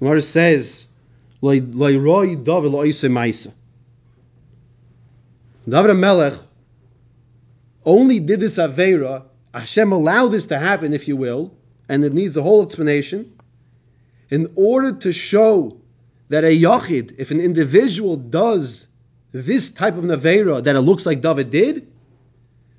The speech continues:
the same way David did Tshuva, so too, explains the Drasha Saran, if a person does the Aveira that it looked like David did,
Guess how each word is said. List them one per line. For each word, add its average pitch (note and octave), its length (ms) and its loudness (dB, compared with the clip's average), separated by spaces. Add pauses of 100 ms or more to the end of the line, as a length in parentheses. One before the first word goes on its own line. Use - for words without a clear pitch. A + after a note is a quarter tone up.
(180)
the A#2+ 80 -16
same G3+ 420 2
way D3 140 2
David C#3+ 360 -4
did D3 140 -4
Tshuva, E3+ 640 -4 (100)
so B3+ 400 2
too, A3 480 -6 (840)
explains G3+ 460 -2
the D#3+ 100 0
Drasha F#3+ 340 0
Saran, E3+ 680 -2 (960)
if C3+ 100 -4
a C3 60 -6
person E3+ 680 -4 (320)
does E3+ 280 2
the F#3+ 80 4
Aveira E3+ 500 2
that D3+ 160 0
it D3+ 60 0
looked D#3 360 0
like D#3 220 -2
David D3 320 -2
did, B3+ 400 -4